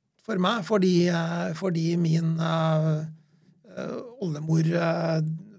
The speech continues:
var med på, var med på det. Eh, levde gjennom det. Og, <clears throat> og min bestefar, eh, også, eh,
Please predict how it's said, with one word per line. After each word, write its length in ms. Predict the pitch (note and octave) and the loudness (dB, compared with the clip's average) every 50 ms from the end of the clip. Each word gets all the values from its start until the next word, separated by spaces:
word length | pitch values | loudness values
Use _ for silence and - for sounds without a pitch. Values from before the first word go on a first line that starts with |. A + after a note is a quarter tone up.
| E3+ D#3+ | -8 -4
var 140 | F3+ F3 E3 | -2 0 0
med 140 | D#3 C3+ B2+ | 0 -2 -4
på, 100 | - D#3 E3+ - _ _ _ _ _ _ - - | -8 -14 -16 -16 _ _ _ _ _ _ -10 -4
var 120 | - E3 | -2 -2
med 80 | D3 C3 | 0 0
på 100 | D#3 E3 | 0 2
det. 100 | A#3 D#4+ C#4 F3 - _ _ _ _ _ _ _ | 2 2 0 -2 -6 _ _ _ _ _ _ _
Eh, 560 | - F#3+ G3 F#3+ F#3+ F#3 F3+ F3+ F3+ F3 F3 F3 E3+ | -2 0 2 2 2 0 0 0 0 0 0 0 0
levde 320 | F3 F#3+ G3 E3 D#3 D3+ E3 | 0 0 0 0 2 2 2
gjennom 260 | E3+ D#3 D#3+ F3 F#3 | 4 4 4 4 4
det. 120 | G#3 - B3 G3+ F#3+ - | 2 0 -2 -4 -4 0
Og, 240 | - G3 G#3 G#3+ - F#3+ - E4+ G3+ | 2 4 4 4 4 6 6 8 8
<clears throat> 260 | G#3+ F#3 E3+ D#3+ - | 8 6 4 4 2
og 80 | F#3 G3 | 2 2
min 160 | F#3+ F3 E3+ | 4 4 4
bestefar, 480 | F3+ F3 D#3+ - C#3+ C3 D3+ D#3+ F3+ D#3+ | 2 2 0 0 -2 0 0 0 0 -2
eh, 1300 | D#3 - - _ _ _ _ _ _ _ _ _ _ - F3+ F3 F3 F3 E3 E3 E3 E3 E3 D#3+ D#3+ D#3+ - - | -4 -10 -14 _ _ _ _ _ _ _ _ _ _ -2 0 0 2 2 2 0 0 0 0 0 0 0 0 2
også, 320 | E3+ - - - D#3 D3+ D#3 D#3+ D#3+ D#3+ D#3+ D#3 | 2 4 4 4 2 2 2 4 4 4 4 4
eh, 580 | D#3+ D#3+ D#3+ D3+ D3+ D#3 - - - - D#3 | 4 2 2 0 -2 -4 -6 -8 -8 -12 -14